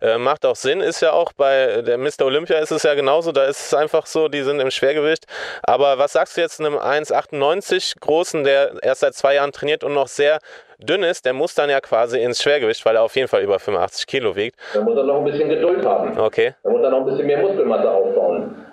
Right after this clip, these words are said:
Speaker 1: Und wenn er jetzt einfach so ektomorph veranlagt ist, so wie du es, äh, sagen wirst, und einfach nicht diese Masse auf die Bühne bringen kann, das heißt immer, ähm, ziemlich z-, neben ziemlich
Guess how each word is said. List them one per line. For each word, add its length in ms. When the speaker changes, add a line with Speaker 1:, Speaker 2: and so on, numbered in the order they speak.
Speaker 1:
Und 180
wenn 140
er 80
jetzt 120
einfach 300
so 400
ektomorph 580
veranlagt 720
ist, 600
so 180
wie 80
du 160
es, 180
äh, 260
sagen 220
wirst, 160
und 180
einfach 300
nicht 200
diese 160
Masse 380
auf 100
die 120
Bühne 240
bringen 300
kann, 260
das 160
heißt 220
immer, 380
ähm, 280
ziemlich 340
z-, 300
neben 500
ziemlich 640